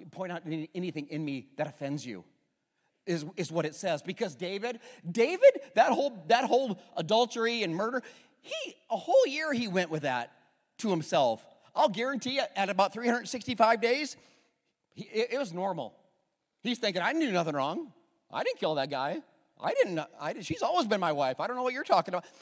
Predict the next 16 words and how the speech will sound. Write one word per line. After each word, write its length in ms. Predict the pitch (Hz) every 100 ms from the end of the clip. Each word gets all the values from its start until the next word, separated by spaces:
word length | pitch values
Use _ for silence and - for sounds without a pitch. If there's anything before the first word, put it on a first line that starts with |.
| - _ -
W-, 180 | 190 -
we, 180 | 196 196
we 160 | 185 202
deceive 360 | 170 - 196
ourselves. 500 | 165 135 127 92 - - _
So 200 | - 226
we're 240 | 185 202 208
examining 720 | 165 156 214 226 233 214 175
ourselves. 680 | 143 - 147 110 104 - - _ _ _ _ _ _
But 140 | - 127
most 340 | 143 190 -
of 80 | 247
us, 220 | 254 262
we 100 | 151
probably 400 | - 175 175 190
ha-, 220 | 135 135